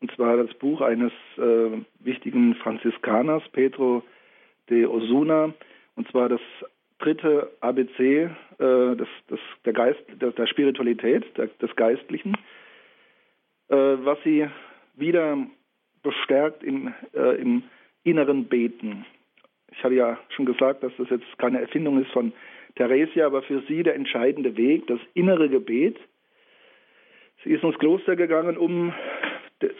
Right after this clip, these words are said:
vor den Ablenkungen und Versuchungen der Welt geschützt zu sein und, ähm, eben, ja, mit ihrem, in, in ihrem Inneren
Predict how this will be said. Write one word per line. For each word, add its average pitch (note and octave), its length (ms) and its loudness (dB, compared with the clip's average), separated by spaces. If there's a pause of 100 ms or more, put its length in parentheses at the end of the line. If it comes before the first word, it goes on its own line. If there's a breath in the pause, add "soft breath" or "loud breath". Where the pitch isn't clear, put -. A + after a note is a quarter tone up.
vor C#3 200 2
den B2+ 220 0 (180)
Ablenkungen E3 760 -2
und C#3+ 80 -2
Versuchungen D3+ 500 0
der B2 140 2
Welt C#3 260 0
geschützt - 480 -4
zu B2+ 120 -4
sein C#3 360 2 (1000)
und, C3+ 420 2
ähm, C3+ 480 0 (140)
eben, C#3 440 0 (1040)
ja, C3 160 2
mit C3 160 2
ihrem, C#3 300 0
in, D3 220 -4
in F#3+ 180 0
ihrem D3+ 320 0
Inneren C3 500 0